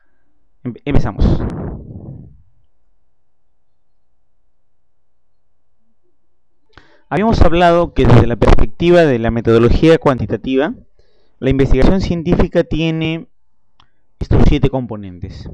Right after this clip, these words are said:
Primero, que es un proceso deductivo, o sea, lo que nos permite hacer una deducción adecuada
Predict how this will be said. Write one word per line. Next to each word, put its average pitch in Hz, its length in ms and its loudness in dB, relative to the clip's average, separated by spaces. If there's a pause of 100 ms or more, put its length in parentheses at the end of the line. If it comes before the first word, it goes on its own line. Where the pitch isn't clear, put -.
(120)
Primero, 185 280 2
que 185 80 -2
es 165 60 -4
un 175 140 0
proceso 131 360 0
deductivo, 117 680 -4
o 107 60 2
sea, 135 180 -2
lo 135 120 -4
que 123 80 -6
nos 120 140 2
permite 147 560 0
hacer - 260 -2
una 147 160 -12
deducción 131 500 -16
adecuada 127 540 -10